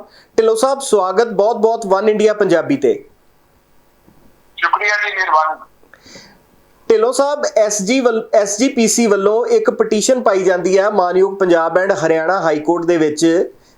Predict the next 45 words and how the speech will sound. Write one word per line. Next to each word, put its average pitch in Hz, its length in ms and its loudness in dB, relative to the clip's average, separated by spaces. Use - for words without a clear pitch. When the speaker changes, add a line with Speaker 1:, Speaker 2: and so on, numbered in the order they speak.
Speaker 1:
ਬਾਬਾ 175 440 0
ਰਾਮ 180 280 0
ਰਹੀਮ 190 360 2
ਨੂੰ 170 140 4
ਲੈ 160 140 4
ਕੇ 196 320 2
ਕਿ 175 180 0
ਬਾਰ-ਬਾਰ 185 560 -2
ਇਹਨੂੰ 220 280 0
ਪੈਰੋਲ 180 360 0
ਦਿੱਤੀ 180 280 0
ਜਾਂਦੀ 202 420 2
ਹੈ, 208 200 0
ਕਿਹੜੀ 277 560 -2
ਤਰਜ਼ 202 300 -2
ਤੇ 233 160 2
ਦਿੰਦੇ 147 360 2
ਹੋ? 135 180 -2
ਇਸ 247 240 2
ਤੋਂ 285 100 2
ਬਾਅਦ 277 240 0
ਮਾਨਯੋਗ 240 420 0
ਪੰਜਾਬ 214 440 2
and 254 240 0
ਹਰਿਆਣਾ 190 360 2
ਹਾਈ 190 240 0
ਕੋਰਟ 220 360 0
ਹਰਿਆਣਾ 180 340 2
ਸਰਕਾਰ 254 420 0
ਨੂੰ 247 120 0
ਕਹਿੰਦੇ 226 340 2
ਆ 254 80 -2
ਵੀ 262 180 0
ਕੀ 226 360 0
ਤੁਸੀਂ 262 400 0
ਹੋਰ 185 360 4
ਕੈਦੀਆਂ 208 460 2
ਦੇ 277 60 0
ਨਾਲ 262 240 2
ਵੀ 277 120 0
ਇਹੋ 262 220 2
ਜਿਹਾ 269 160 2
ਵਤੀਰਾ 254 360 0
ਕਰਦੇ 247 360 0
ਹੋ? 247 280 -4